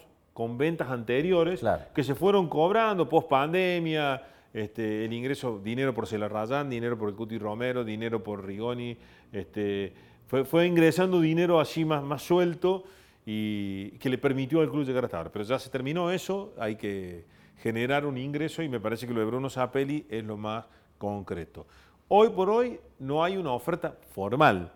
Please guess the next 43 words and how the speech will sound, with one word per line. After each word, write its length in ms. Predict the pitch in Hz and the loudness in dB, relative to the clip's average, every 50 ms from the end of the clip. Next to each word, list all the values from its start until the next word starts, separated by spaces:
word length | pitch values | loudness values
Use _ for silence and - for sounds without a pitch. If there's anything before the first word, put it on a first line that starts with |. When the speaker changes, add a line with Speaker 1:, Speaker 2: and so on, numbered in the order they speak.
| - _ _ _ _ _ _ _ _ _ _ _ _ _ _ _ | -20 _ _ _ _ _ _ _ _ _ _ _ _ _ _ _
Speaker 1:
Los 480 | - 104 117 135 151 156 160 160 - - | -4 -2 2 4 6 6 6 4 2 -2
representantes 580 | 135 117 123 113 113 110 120 120 127 165 165 170 | -4 -4 -4 -4 -4 -4 -4 -2 0 0 0 0
del 80 | 156 | -2
jugador 300 | - 139 131 135 147 160 | -2 0 0 2 2 0
aseguran 680 | 160 - - 127 123 131 143 156 156 160 165 165 156 - - _ _ _ _ _ - | 0 -2 -2 0 0 2 2 2 2 0 0 -2 -6 -12 -18 _ _ _ _ _ -10
de 200 | 104 98 113 107 | -6 -4 -4 -2
que 120 | 107 117 | -2 0
la 120 | 113 113 113 | 0 2 2
oferta 320 | 110 - 139 143 135 143 | 2 0 -2 -4 -2 -2
que 60 | 131 | 0
va 120 | 131 135 139 | 2 2 2
a 40 | |
llegar 360 | 131 135 135 135 143 151 147 143 | 2 0 0 0 0 0 0 -2
va 60 | 131 | -4
a 40 | - | -4
ser 220 | - 131 131 120 | -4 -6 -6 -4
cerca 320 | - - 131 131 127 - | -4 -2 -2 -2 -2 -2
de 100 | 120 107 | -2 -2
tres 200 | 104 - 123 127 | -2 -4 -6 -8
millones 440 | 123 127 123 120 131 135 131 123 - | -8 -8 -8 -8 -8 -10 -10 -12 -12
y 40 | 110 | -10
medio 300 | 110 120 123 127 127 110 | -10 -8 -8 -8 -8 -8
de 140 | 98 104 104 | -8 -8 -4
dólares 500 | 110 135 139 139 143 143 147 147 143 - - - _ _ _ | -2 -2 0 0 0 -2 -4 -6 -8 -12 -18 -20 _ _ _
por 180 | - 107 110 113 | -4 -2 -2 -2
el 240 | 123 131 135 - - _ _ | -2 -4 -6 -10 -16 _ _
setenta 640 | - - - - 123 120 113 - 160 170 170 156 160 | -20 -18 -8 -4 -4 -4 0 0 0 0 2 0 -2
por 160 | 123 123 113 | -2 -2 -4
ciento 260 | - - 147 135 127 | -6 -6 -6 -4 -2
del 120 | 117 104 90 | -2 -2 -4
pase. 280 | - 87 - - - _ _ _ _ _ _ _ _ _ _ _ _ _ _ _ _ _ _ _ _ | -6 -10 -12 -14 -20 _ _ _ _ _ _ _ _ _ _ _ _ _ _ _ _ _ _ _ _
Si 260 | - - - 127 131 | -20 -12 -8 -6 2
llega 300 | 131 165 202 208 202 185 175 | 6 6 6 8 6 6 4
a 80 | 175 | 2
esa 200 | 180 - - - | 0 -2 -4 -8
cifra, 1000 | - - 185 185 160 - 185 190 180 170 156 147 139 131 123 120 117 113 110 110 110 | -10 -8 -8 -6 -4 -2 0 2 2 4 4 2 2 0 0 -2 -2 -2 -4 -6 -8
me 260 | 110 113 113 113 113 | -10 -10 -8 -8 -4
parece 260 | 110 127 135 147 127 | -2 -2 -2 -2 -2
que 60 | 123 131 | -2 -4
va 60 | 123 | -4
a 40 | 113 | -2
ser 180 | - 135 127 | -2 -2 -2
analizada. 840 | 131 120 117 107 104 117 113 - 165 170 170 175 180 180 175 - - | -2 -2 -4 -4 -6 -6 -2 0 2 2 4 2 0 -2 -4 -10 -16